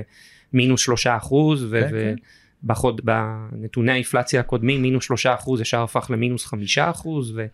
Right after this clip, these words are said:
Speaker 1: והפעם כאילו המשקיעים הפנימו ש-, "אוקיי, תמחרנו כבר את, את הריבית שהולכת לעלות, ושיש אינפלציה", ו-, ואותו יום ממינוס שלושה אחוז סיימנו בפלוס שלושה אחוז,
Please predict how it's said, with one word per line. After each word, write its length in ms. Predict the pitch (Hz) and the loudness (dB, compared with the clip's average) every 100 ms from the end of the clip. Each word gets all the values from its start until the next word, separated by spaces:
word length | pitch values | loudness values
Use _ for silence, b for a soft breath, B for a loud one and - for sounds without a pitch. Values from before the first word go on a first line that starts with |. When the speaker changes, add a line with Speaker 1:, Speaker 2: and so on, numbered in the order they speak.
| b b b b - | b b b b -2
Speaker 1:
והפעם 400 | 110 104 131 131 | 0 2 2 0
כאילו 220 | - 139 | 2 4
המשקיעים 420 | 131 127 - 135 127 | 4 4 2 2 2
הפנימו 480 | - 135 139 139 | 2 0 4 2
ש-, 120 | 127 131 120 120 113 b b - | 4 4 4 2 -2 b b -4
"אוקיי, 300 | 139 143 113 - | 0 2 0 -2
תמחרנו 500 | 110 110 139 160 151 | -2 0 0 2 0
כבר 240 | 131 127 | 2 2
את, 140 | 117 127 | 2 2
את 240 | 113 - | 0 2
הריבית 720 | 117 110 110 107 110 107 127 - | 2 2 2 0 -2 0 0 2
שהולכת 400 | 117 117 - 117 | 2 0 -2 0
לעלות, 400 | 104 113 151 120 | 2 4 2 0
ושיש 300 | 113 113 113 | -2 -4 -4
אינפלציה", 600 | 101 127 147 151 165 156 | -4 0 0 0 -2 0
ו-, 160 | 123 117 b b b b b | 0 0 b b b b b
ואותו 300 | 110 113 131 | 2 4 4
יום 420 | 127 131 131 120 113 - | 4 4 2 0 -4 -4
ממינוס 400 | 117 123 127 117 | 0 2 2 2
שלושה 320 | 123 113 120 | 0 2 2
אחוז 220 | 117 127 | 0 -2
סיימנו 340 | - 117 117 110 | -4 -4 -4 -2
בפלוס 360 | 107 - 117 | -2 -2 -4
שלושה 380 | - 113 - 156 | -2 -2 0 0
אחוז, 500 | 151 156 156 117 110 | -2 -2 0 0 0